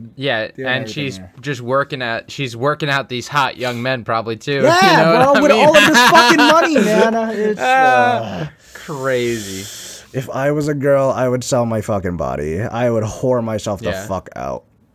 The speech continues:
Speaker 2: It's so
Speaker 1: Crazy.
Speaker 2: easy.
Speaker 1: Crazy.
Speaker 2: I envy
Speaker 1: Just
Speaker 2: girls,
Speaker 1: Denzel would have,
Speaker 2: honestly.
Speaker 1: like, three girl, like, three dudes wrapped around his fingers. Just
Speaker 2: I would,
Speaker 1: fucking.
Speaker 2: I would become an escort if, if, if I was a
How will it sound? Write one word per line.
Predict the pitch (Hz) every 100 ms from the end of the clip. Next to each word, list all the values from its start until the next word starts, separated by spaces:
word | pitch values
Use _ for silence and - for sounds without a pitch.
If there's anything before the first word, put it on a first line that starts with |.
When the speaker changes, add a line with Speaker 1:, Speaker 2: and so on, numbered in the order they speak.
| -
Speaker 2:
It's | 147 -
so | - - - - 135
Speaker 1:
Crazy. | 120 110 104 92 92
Speaker 2:
easy. | 220 240 220 131 117 90 - _ _ _ _ _ _ _ _ _ _ _ _ -
Speaker 1:
Crazy. | - - 101 98 101 98 90 87 101 -
Speaker 2:
I | 165 170
envy | 139 143 123
Speaker 1:
Just | 147
Speaker 2:
girls, | 113
Speaker 1:
Denzel | 147 143 135 143
would | 143
have, | 135 139
Speaker 2:
honestly. | 127 107
Speaker 1:
like, | 107
three | - 127 123 135 127
girl, | 123 120 -
like, | 131 117
three | - 135 127
dudes | 117 123 123 110
wrapped | 107 107
around | 101 101
his | 104
fingers. | - 98 101 110 117 -
Just | - - -
Speaker 2:
I | 151 170
would, |
Speaker 1:
fucking. | 143 104 107 95 101
Speaker 2:
I | 143
would | 220
become | 220 220
an | 151 101
escort | 120 - 107 98 -
if, | 120 123 -
if, | 143 139 107 139 -
if | 147 -
I | 131 160
was | 175 160
a | 160 151 143 131 123